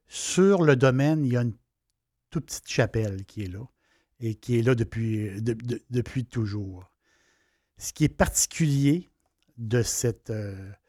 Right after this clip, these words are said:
de cette place-là, c'est qu'ils travaillent encore le vin comme, comme dans l'ancien temps.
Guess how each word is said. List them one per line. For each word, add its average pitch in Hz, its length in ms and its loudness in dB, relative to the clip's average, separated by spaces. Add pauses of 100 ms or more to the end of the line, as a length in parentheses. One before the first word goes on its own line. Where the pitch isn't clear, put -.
(380)
de 123 80 -8
cette 123 200 -2
place-là, 127 420 2
c'est 139 160 0
qu'ils - 160 -14
travaillent 147 500 6
encore 135 920 2
le 120 240 2
vin 117 420 0 (800)
comme, 127 680 4
comme 131 180 0
dans 120 120 2
l'ancien 117 520 -2
temps. - 100 -16